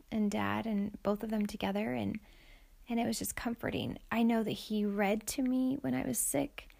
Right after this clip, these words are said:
and took my mind off of things. He would read scripture to me or read a book to me, but it just was really calming. He grew up in a family that was a little bit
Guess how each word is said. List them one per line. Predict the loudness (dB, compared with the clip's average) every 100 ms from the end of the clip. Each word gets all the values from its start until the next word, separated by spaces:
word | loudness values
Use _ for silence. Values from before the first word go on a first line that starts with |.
| -20 -20 -20 -20 -8
and | -6
took | -4 -2
my | 0 2
mind | 2 2 0
off | -2 -4
of | -6
things. | -2 0 2 0 -4
He | -4
would | -4 0
read | 0 0
scripture | -4 -8 -4 -2
to | -2 -2 2
me | 2 2
or | 0 -4 -4
read | -4 -4
a |
book | -4 -6 -6 -6
to | -6
me, | -4 -2
but | -4 -8 -10 -18 -20 -20 -20 -20 -20 -6
it | -4 -2
just | -2 0
was | 0 0
really | 2 2 2
calming. | -2 0 2 4 2 -2 -12 -20 -20 -20 -20 -20 -10
He | 2 2
grew | 6 4 6 6
up | 4 4 0 -8 -8 -6
in | 0 2 4 2 -2
a |
family | -6 -2 0 2 2 2 0 0
that | 0 0
was | -2
a | -2
little | 0 0 0
bit | 2 0 0